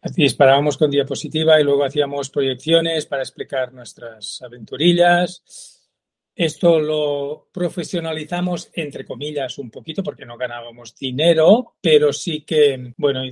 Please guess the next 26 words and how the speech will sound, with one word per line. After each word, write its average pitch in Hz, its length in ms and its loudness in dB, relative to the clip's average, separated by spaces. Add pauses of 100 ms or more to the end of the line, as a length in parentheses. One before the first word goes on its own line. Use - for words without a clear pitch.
(120)
hacíamos 143 400 -2
audiovisuales 143 880 2
con 135 180 -12
más 127 160 -12
de 139 80 -12
un 123 200 -18
proyector 165 720 -2
y, 113 500 -10 (520)
y 165 80 4
a 160 80 4
partir 190 320 4
de 208 120 6
aquí, 196 460 2 (500)
ah, 131 1000 -10
mi 139 400 -8
interés 139 360 -6
por 180 140 0
la 175 80 0
fotografía 170 520 -2
fue 151 680 0
creciendo. 117 540 -16
Entonces 139 440 -6
me 139 140 -8
fui 165 240 0
a 175 80 6
vivir 165 440 -4